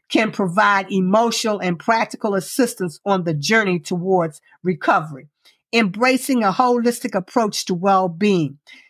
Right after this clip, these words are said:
which includes regular exercise, a balanced diet, and adequate rest, can significantly contribute to pain management.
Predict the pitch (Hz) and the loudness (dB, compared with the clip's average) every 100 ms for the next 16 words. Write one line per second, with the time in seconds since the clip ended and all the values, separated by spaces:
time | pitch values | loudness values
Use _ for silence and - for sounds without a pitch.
0 | _ 180 220 - - 202 - 269 226 170 | _ -2 0 -2 -2 -2 0 0 0 -2
1 | 156 151 208 233 226 214 196 214 214 - | -6 -2 0 2 2 0 0 -2 -2 -8
2 | 175 - 170 156 - 185 151 214 214 214 | -8 0 0 0 -2 -2 0 0 2 2
3 | 202 - 156 160 202 180 143 - _ _ | -2 -6 -4 0 2 2 -4 -10 _ _
4 | 185 180 202 208 214 214 180 180 208 165 | -4 0 0 0 0 -2 -4 0 0 0
5 | - - 196 165 - 170 190 262 269 - | -4 -2 -2 -2 -4 0 2 2 -2 -2
6 | 240 233 - - 214 185 - 262 196 185 | -2 -2 -6 -6 -4 -2 0 0 0 -6
7 | - 165 - 220 214 202 202 196 165 147 | -6 -4 0 0 0 -2 0 2 0 -4
8 | 143 | -10